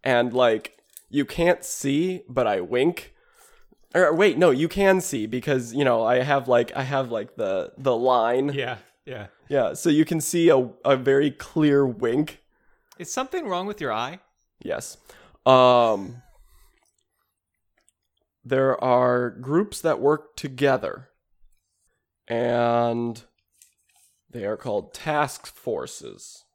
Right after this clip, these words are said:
Speaker 2: Oh, so like a friend squad.
Speaker 1: A little, uh, I mean, yes, that's a word I guess you could use. You know what?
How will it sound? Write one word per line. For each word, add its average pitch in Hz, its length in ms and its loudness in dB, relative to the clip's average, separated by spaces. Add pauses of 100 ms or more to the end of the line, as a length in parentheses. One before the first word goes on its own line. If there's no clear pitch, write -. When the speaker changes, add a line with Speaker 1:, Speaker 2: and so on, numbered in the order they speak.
Speaker 2:
Oh, 208 140 -10
so 190 140 -8
like 170 180 -6
a 151 60 -8
friend 151 420 -6
squad. 87 480 -8 (600)
Speaker 1:
A 214 60 -2
little, 214 520 2
uh, 147 40 -2
I 202 60 0
mean, 226 300 -2
yes, 233 720 -2
that's 196 260 -6
a 214 80 0
word 180 360 -2
I 156 80 -4
guess 139 340 -6
you 131 180 -6
could 131 400 -4
use. 69 480 -18 (380)
You 180 100 -2
know 220 120 2
what? 202 380 0